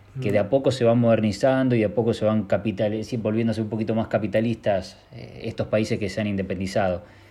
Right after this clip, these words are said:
Speaker 1: Después, bueno, el, en el estilo de, de los transportes, que por ahí pueden tener cosas en común algunos que otros. Y después hablando con gente por ahí mayor, pueden tener ciertas características en cuanto a la vestimenta y esas cosas. Cosas que no se ven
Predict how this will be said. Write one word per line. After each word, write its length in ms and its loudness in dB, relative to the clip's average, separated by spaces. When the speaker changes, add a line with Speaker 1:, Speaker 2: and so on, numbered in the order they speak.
Speaker 1:
Después, 340 0
bueno, 360 4
el, 400 -6
en 160 -8
el 140 -6
estilo 380 2
de, 380 0
de 140 -6
los 200 -4
transportes, 500 0
que 80 -6
por 180 -6
ahí 80 -2
pueden 240 -2
tener 340 -2
cosas 320 -4
en 140 -6
común 340 0
algunos 320 -4
que 160 -6
otros. 560 2
Y 220 2
después 380 4
hablando 360 2
con 160 2
gente 280 0
por 120 2
ahí 120 2
mayor, 480 2
pueden 240 2
tener 240 0
ciertas 320 0
características 720 -2
en 200 -6
cuanto 240 -2
a 20 -2
la 60 0
vestimenta 720 0
y 40 0
esas 180 -6
cosas. 320 -2
Cosas 280 0
que 140 -4
no 120 2
se 160 0
ven 300 2